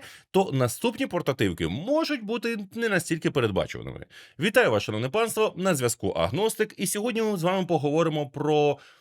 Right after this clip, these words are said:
е, графіку свіженьких Intel та А М Д в порівнянні з актуальними портативними консолями. Не забувайте перевірити підписку на наш канал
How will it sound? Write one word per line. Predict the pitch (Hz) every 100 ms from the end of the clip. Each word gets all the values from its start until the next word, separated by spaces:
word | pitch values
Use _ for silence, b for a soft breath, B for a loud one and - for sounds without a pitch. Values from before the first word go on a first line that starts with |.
| B -
е, | 107 110
графіку | 110 98 135 160 95 - 92 82 -
свіженьких | - 110 107 85 80 - 143
Intel | 190 190 190
та | - 95
А | -
М | 80 85
Д | 113 101 B B
в | -
порівнянні | 165 139 135 170 147
з | 127 151
актуальними | 127 - 92 85 123 131 123
портативними | 107 85 85 82 85 80
консолями. | 90 92 80 65 62 - B B B
Не | 180 240
забувайте | 156 139 120 95 85 76 -
перевірити | 113 113 92 78
підписку | 80 113 110 - 71
на | 69
наш | 65
канал | - 185 247